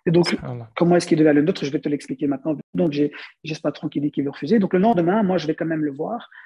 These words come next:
Speaker 1: euh, parce que voilà, hein, je travaille le lundi, hein, donc moi, je m'étais fâché le dimanche soir. Après, bon, voilà, il m'a dit que, mais c'était pas du jour au lendemain. Donc, euh, on était, euh, je pense, en juin quand il me fait cette annonce, et, euh, c'était prévu pour fin d'année.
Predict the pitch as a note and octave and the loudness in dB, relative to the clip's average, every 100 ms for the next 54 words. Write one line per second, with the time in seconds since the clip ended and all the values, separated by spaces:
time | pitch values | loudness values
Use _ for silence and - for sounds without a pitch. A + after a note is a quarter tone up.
0 | - C#3 C#3 - D3 F3+ G#3 - - C#3 | -14 -12 -10 -6 -4 -2 -4 -4 -4 -2
1 | C3+ C3+ F#3+ D#3 - C#3 C3+ C#3+ D3 - | -2 -2 -2 -4 -6 -10 -8 -10 -8 -6
2 | C#3 C#3+ C#3 - D#3 G3 D3 - D3 C3+ | -6 -4 -6 -4 -4 -4 -6 -10 -8 -6
3 | C#3+ C3+ C#3 D#3 E3+ D#3 C#3 C#3+ D3 C#3 | -4 -4 -6 -4 0 0 -2 -6 -6 -6
4 | C3+ C3+ C3 G3 E3 - C3 - - - | -4 -4 -4 -6 -8 -10 -12 -12 -16 -18
5 | - - - D#3 D3 - D#3 C#3+ C#3+ C#3+ | -18 -16 -4 -2 0 0 0 0 -4 -8
6 | - - - D#3+ D3 D3+ C3 E3+ E3+ D3+ | -10 -10 -4 -2 2 2 2 2 2 -2
7 | D3 - - C#3 D3+ A3+ - - D3+ D3+ | -4 -6 -4 -2 0 0 -2 -2 0 0
8 | C#3+ D3 D3 E3+ E3 - F3+ E3 - D3 | 0 -6 -10 -10 -8 -4 -2 -2 -2 -2
9 | C#3 C3+ | -2 -6